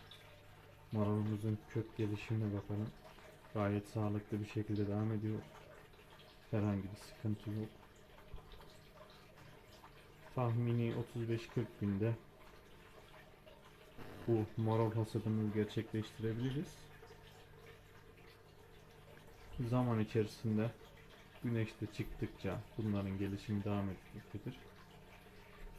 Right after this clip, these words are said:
Arkadaşlar, son olarak şunu söylemek istiyorum.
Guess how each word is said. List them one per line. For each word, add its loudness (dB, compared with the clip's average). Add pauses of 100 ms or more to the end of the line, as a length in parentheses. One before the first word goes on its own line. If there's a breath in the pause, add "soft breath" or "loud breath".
Arkadaşlar, 2 (1800)
son 2
olarak 2
şunu 2
söylemek 0
istiyorum. -2